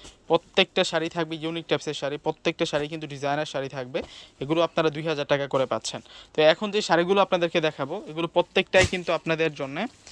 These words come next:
এগুলো হচ্ছে বেনারসির মধ্যে, এটা সুন্দর আছে, এটা হচ্ছে পশমিনা বেনারসি, এটা পশমিনা বেনারসি। আজকে এই শাড়িগুলো আপনাদেরকে একেবারে রিজনেবল প্রাইসে দিয়ে দিব। আর এই শাড়িগুলো স্থান, কাল, পাত্রভেদে কিনতে গেলে সাত থেকে আট হাজার টাকা লাগবে,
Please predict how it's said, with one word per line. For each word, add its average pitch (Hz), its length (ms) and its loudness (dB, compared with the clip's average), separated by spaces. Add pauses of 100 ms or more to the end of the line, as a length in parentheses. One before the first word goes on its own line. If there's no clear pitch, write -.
(220)
এগুলো 156 220 2
হচ্ছে 175 160 0
বেনারসির 160 520 4
মধ্যে, 123 280 -2
এটা 151 140 -2
সুন্দর 170 320 -2
আছে, 131 260 -4
এটা 151 140 -2
হচ্ছে 175 320 0 (440)
পশমিনা 202 440 6
বেনারসি, 156 560 0
এটা 165 120 -2 (160)
পশমিনা 175 380 0
বেনারসি। 156 400 -2
আজকে 151 260 0
এই 165 60 4
শাড়িগুলো 165 420 0
আপনাদেরকে 156 460 0 (420)
একেবারে 170 400 6
রিজনেবল 160 400 2
প্রাইসে 151 280 2
দিয়ে 147 160 2
দিব। 135 140 -4 (140)
আর 156 180 2
এই 160 80 2
শাড়িগুলো 180 420 0
স্থান, 170 360 2
কাল, 175 160 2
পাত্রভেদে 170 480 4
কিনতে 170 260 -2
গেলে 165 160 -2
সাত 147 260 -6
থেকে 160 180 2
আট 151 100 2
হাজার 151 200 -2
টাকা 151 200 2
লাগবে, 143 300 -2